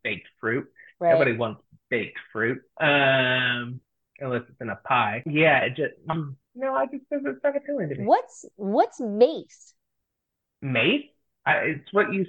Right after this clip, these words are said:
Speaker 1: spray on a date rapist.
Speaker 2: No, that, yeah, that's what I thought.
Speaker 1: So, <laughs>
Speaker 2: I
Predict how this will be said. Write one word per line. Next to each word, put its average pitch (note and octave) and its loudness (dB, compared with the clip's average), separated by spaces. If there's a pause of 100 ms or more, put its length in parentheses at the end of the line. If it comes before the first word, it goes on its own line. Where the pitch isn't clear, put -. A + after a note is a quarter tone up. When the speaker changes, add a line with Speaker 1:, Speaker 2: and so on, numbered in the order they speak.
Speaker 1:
spray G#3 4
on G3 6
a E3+ 2
date G#3+ -2
rapist. - -4 (800)
Speaker 2:
No, B3+ 2
that, D#4+ 4 (720)
yeah, E4 2 (180)
that's F#4 4
what A4+ -6
I A4 -2 (180)
thought. A#4 -2 (360)
Speaker 1:
So, G3+ 4 (320)
<laughs> - -
Speaker 2:
I F3+ 6